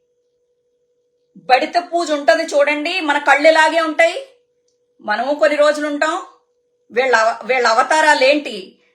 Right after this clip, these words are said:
ఆ, వీళ్ళ జాతకాలేంటి, వీళ్ళు ఎలాంటి రోగాలు పడి చేస్తారు, వీళ్ళు ఎక్కడెక్కడ ఉంటారు, ఆ, ఎలాంటి స్థాయిల్లో దిగజారిపోతారు, మనం అందరం చూడబోతున్నాం. మరి అంత అర్హత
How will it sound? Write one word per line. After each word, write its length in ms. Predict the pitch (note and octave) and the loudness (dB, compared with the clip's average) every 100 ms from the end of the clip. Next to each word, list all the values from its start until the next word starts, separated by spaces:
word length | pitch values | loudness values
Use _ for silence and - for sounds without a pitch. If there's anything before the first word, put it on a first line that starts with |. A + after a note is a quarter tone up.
| - | -6
ఆ, 120 | C#4 | -4
వీళ్ళ 220 | D4+ C4 C4 | -2 -2 -4
జాతకాలేంటి, 1300 | G#3 B3+ C#4 E4 D#4+ D4+ C#4 D4+ D4+ C4 F#3 _ _ B3+ | -2 0 0 0 2 2 4 0 -4 -8 -12 _ _ -10
వీళ్ళు 160 | C4+ | -2
ఎలాంటి 400 | B3 B3+ D4+ D#4 | 2 4 4 2
రోగాలు 480 | C4+ B3+ D#4 E4 E4+ | 0 2 4 4 4
పడి 180 | D#4 D4 | 2 2
చేస్తారు, 680 | C4+ B3 - D#4 A#3+ F3+ - - | 0 0 -2 0 0 -4 -18 -10
వీళ్ళు 180 | C#4 C4 | -2 -2
ఎక్కడెక్కడ 480 | - E4 D#4+ D#4+ D4 | 0 0 0 0 0
ఉంటారు, 600 | D4 D4 E4 C#4+ G#3 - _ _ _ _ _ _ _ _ _ _ C4 | 0 2 2 2 -2 -14 _ _ _ _ _ _ _ _ _ _ -4
ఆ, 140 | F4+ | -2
ఎలాంటి 440 | D4+ C4+ D#4 E4 | 0 2 0 0
స్థాయిల్లో 600 | - - C#4+ D#4 F4+ E4+ D4+ | -8 -2 0 0 2 2 2
దిగజారిపోతారు, 1080 | A3+ - B3+ D#4 E4+ E4+ E4 D#4+ D#4+ B3 G3+ | -2 -4 0 4 4 2 0 -4 -2 -4 -6
మనం 180 | A3+ A#3+ | -8 -8
అందరం 260 | B3+ D4+ | -6 -8
చూడబోతున్నాం. 560 | D4 B3 G#3+ F#3+ - - _ _ _ _ _ _ _ _ _ _ _ _ _ _ A#4+ _ _ _ _ _ _ _ _ _ _ _ _ _ _ _ D#4 | -6 -8 -6 -8 -12 -20 _ _ _ _ _ _ _ _ _ _ _ _ _ _ _ _ _ _ _ _ _ _ _ _ _ _ _ _ _ _ -2
మరి 200 | E4+ D#4+ | 0 0
అంత 320 | C4+ D4 D4+ | -2 -4 -2
అర్హత 360 | C4+ D4 F#4 | -2 -2 -8